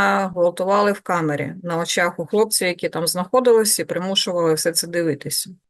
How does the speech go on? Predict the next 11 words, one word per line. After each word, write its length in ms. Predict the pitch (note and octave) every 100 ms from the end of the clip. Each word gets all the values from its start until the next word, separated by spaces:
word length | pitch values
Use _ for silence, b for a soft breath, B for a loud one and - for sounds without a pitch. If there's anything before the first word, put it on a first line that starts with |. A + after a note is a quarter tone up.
| -
Потім, 640 | A#3 C4+ C#4+ C4+ B3+ A#3+
е, 140 | A3+
наприкінці 800 | G#3+ G#3+ G#3 A3+ G#3 G#3+ G#3 G#3
липня, 600 | G3+ A#3 B3+ - A3+ A3+ A3+ B B B
е, 120 | - E3+
у 140 | F#3+
них 240 | G#3+ G#3+
відбулась 500 | F#3+ F#3 F#3 F#3+ F#3
ротація, 680 | G3 G3 B3+ D4 - C#4+ A#3+
зайшла 420 | G3+ G3+ - G#3
Нацгвардія. 920 | F#3+ F3+ F#3 G3 F#3+ F#3 G3+ A#3 C4+